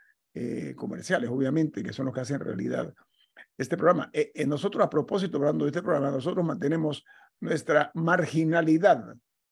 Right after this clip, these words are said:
frente al poder económico y político. Nosotros no, no tomamos aquí banderas,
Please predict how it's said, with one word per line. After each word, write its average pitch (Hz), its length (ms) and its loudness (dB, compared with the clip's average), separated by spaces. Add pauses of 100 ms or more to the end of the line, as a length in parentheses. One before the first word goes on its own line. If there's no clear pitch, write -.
(480)
frente 147 440 -2
al 135 260 -2
poder 180 240 2
económico 170 420 -2
y 135 60 -4
político. 147 680 -4
Nosotros 139 380 -4
no, 160 380 0
no 147 340 -2
tomamos 147 380 -2
aquí 147 200 -4
banderas, 139 720 -2